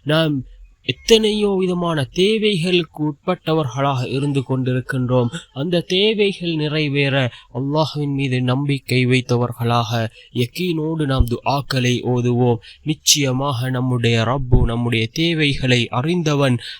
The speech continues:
அவனிடம் நாம் உதவிகள் தேடுகின்ற பொழுது அவன் நமக்கு உதவிகளை வழங்குவான். அன்பார்ந்தவர்களே, அல்லாஹ்வின் நல்லடியார்களே, தாயை விட எழுபது மரங்-, மடங்கு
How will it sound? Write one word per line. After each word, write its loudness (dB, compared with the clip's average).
அவனிடம் 2
நாம் 2
உதவிகள் 2
தேடுகின்ற 2
பொழுது 4
அவன் 2
நமக்கு 2
உதவிகளை 0
வழங்குவான். 0
அன்பார்ந்தவர்களே, 0
அல்லாஹ்வின் -2
நல்லடியார்களே, 0
தாயை 0
விட 2
எழுபது 2
மரங்-, -2
மடங்கு 0